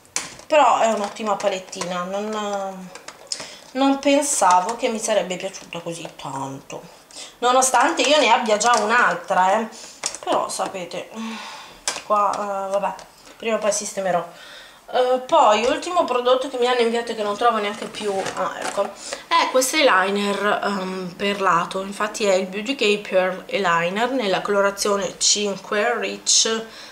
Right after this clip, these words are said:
Mahogany, sempre se si dice così, la mia mano è sempre tremolante.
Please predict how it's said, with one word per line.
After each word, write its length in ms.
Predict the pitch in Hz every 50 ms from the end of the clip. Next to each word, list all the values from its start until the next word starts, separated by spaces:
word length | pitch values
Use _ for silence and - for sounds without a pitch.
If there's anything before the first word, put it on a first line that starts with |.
| - - -
Mahogany, 1080 | - 220 220 208 202 208 214 208 208 202 190 185 185 185 180 190 202 226 254 277 - - - - - - - - - - - - - - - - - - - - - - - - - - - _ _ _ _ _ _
sempre 400 | - - - 185 175 - 165 170
se 120 | 170 170
si 160 | 170 - -
dice 260 | 175 180 170 165 170 165
così, 340 | - 185 185 185 233 247
la 100 | 240 202
mia 140 | 180 175 170
mano 220 | 165 175 180 170 170
è 20 |
sempre 340 | - - - 175 165 170 160
tremolante. 800 | 165 175 170 165 160 151 151 156 160 165 - - - - - -